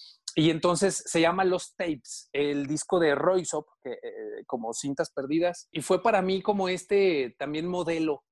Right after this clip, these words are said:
que para, retomando tu pregunta, empecé a escuchar más ese disco porque ya no estaba tanto en el estudio y también podía tener más tiempo de convivir con mi mujer y, y también de poner música. Y me puse, dije, "A ver, Röyksopp, vamos a escucharlo, ahora sí a cómo va". Ahorita ya van como diez rolas que han sacado en este,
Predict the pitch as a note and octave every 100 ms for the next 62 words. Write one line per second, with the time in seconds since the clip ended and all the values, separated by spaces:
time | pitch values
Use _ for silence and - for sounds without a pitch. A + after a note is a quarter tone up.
0 | _ C#3 C3+ C3 B2+ B2+ C3+ B2+ C3 C#3
1 | D3 E3+ E3+ D#3+ D#3 D#3 D3+ F3+ - _
2 | - - D3+ D#3+ F3 E3+ G3 F#3+ F3+ F#3
3 | F3+ F3+ E3+ F3 - F#3 D3+ C#3 D#3 F#3+
4 | G3+ G3 G3 F#3 F3 D3 B2+ - E3 E3+
5 | E3+ D#3+ C3+ C#3+ D3 F3 E3+ E3 D#3+ D#3+
6 | - D3 D3+ C#3 B2+ B2 C3 - D3 C3+
7 | B2 _ _ - B2 E3 D#3 D3+ - _
8 | - D3 D3 C3 C3+ C#3 D3+ D#3+ C#3+ D3+
9 | E3 D#3 E3+ E3+ D3+ B2 E3+ D#3+ E3 F3
10 | F#3 A#3 A#3 D3 E3 A3+ - C#3+ - _
11 | _ _ - D3 F#3 F#3+ - - F3 E3+
12 | G3+ G#3+ C#3 C#3+ E3 - F3+ E3+ - B2+
13 | B2+ F#3 D3 C#3+ D3+ D3 C#3+ D3 A2+ A#2+
14 | B2+ C3+ C3+ - A2 - B2 D3 D3+ B2+
15 | G#2 - - B2+